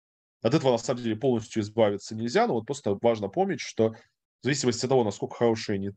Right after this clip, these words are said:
не-, э, изначальное значение вы выбрали, вот это при-, пер-, первое приближение, у вас даже в одномерном случае будет сильно зависеть скорость сходимости. Соответственно, в многомерных случаях это тоже очень важно.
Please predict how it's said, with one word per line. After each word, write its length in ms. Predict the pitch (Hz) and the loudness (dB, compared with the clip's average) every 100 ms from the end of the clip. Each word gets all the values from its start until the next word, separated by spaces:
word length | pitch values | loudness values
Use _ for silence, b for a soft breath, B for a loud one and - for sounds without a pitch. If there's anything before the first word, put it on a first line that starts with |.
| - | -8
не-, 180 | 107 | -6
э, 340 | 101 95 87 - - - - | -6 -6 -6 -6 -6 -6 0
изначальное 460 | 110 110 117 101 | 2 2 2 0
значение 440 | 98 104 - 98 98 | 0 -2 -2 -2 0
вы 120 | 101 | 2
выбрали, 360 | 143 220 165 120 | 2 2 2 0
вот 180 | 104 - | -2 -6
это 180 | - - _ _ _ _ _ _ _ _ - | -12 -16 _ _ _ _ _ _ _ _ -8
при-, 180 | 113 110 - | -6 -6 0
пер-, 280 | 120 113 98 | 0 0 -2
первое 280 | 123 110 101 | 0 2 0
приближение, 760 | 110 107 107 101 92 98 - - _ _ | -4 -4 -2 -2 -4 -6 -12 -16 _ _
у 60 | 117 | 0
вас 120 | 139 | 2
даже 320 | 120 139 123 | 2 0 0
в 60 | 113 | -8
одномерном 540 | 110 117 135 101 90 90 | -6 -4 -2 -2 -4 -6
случае 640 | - 190 226 - 117 - _ _ _ - | 0 2 2 0 -2 -2 _ _ _ -2
будет 240 | 131 170 | 2 2
сильно 300 | - 147 165 | 0 -2 0
зависеть 440 | 123 107 113 120 110 | 2 2 2 0 -6
скорость 360 | - 113 107 - | 0 2 2 0
сходимости. 680 | - 110 98 - - - - _ b _ | -2 -2 -6 -10 -12 -14 -20 _ b _
Соответственно, 320 | - 113 127 110 | -6 -4 -2 -2
в 40 | |
многомерных 520 | 110 117 170 240 196 | 0 2 2 2 -2
случаях 400 | - 160 - 110 | -2 -4 -2 -4
это 140 | 135 - | -4 0
тоже 260 | 135 117 | 0 2
очень 260 | 107 104 101 | -2 -4 -4
важно. 380 | 90 - - | -2 -4 -6